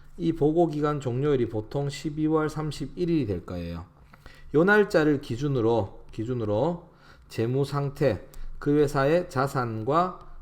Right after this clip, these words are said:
부채를 보여주는 서식이다라는 겁니다. 됐습니까? 자, 그런데 재무상태표 같은 경우에는 어떤 특정 날짜, 요 십이월 삼십일일 기준으로 적었기 때문에 움직임이 없죠.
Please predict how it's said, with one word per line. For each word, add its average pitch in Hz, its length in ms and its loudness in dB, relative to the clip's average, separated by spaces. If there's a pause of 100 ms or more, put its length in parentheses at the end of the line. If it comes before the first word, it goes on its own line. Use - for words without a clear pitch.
(140)
부채를 156 840 0
보여주는 131 600 2 (320)
서식이다라는 101 840 0
겁니다. 85 400 -10 (160)
됐습니까? 117 640 -6 (840)
자, 127 140 0
그런데 123 540 4 (460)
재무상태표 175 600 2
같은 190 260 4
경우에는 135 640 4
어떤 160 320 -2
특정 - 360 0
날짜, 143 440 2
요 107 80 0
십이월 208 400 2
삼십일일 196 560 0
기준으로 139 380 -2
적었기 135 340 0
때문에 104 460 -4 (200)
움직임이 151 520 0
없죠. 98 420 -4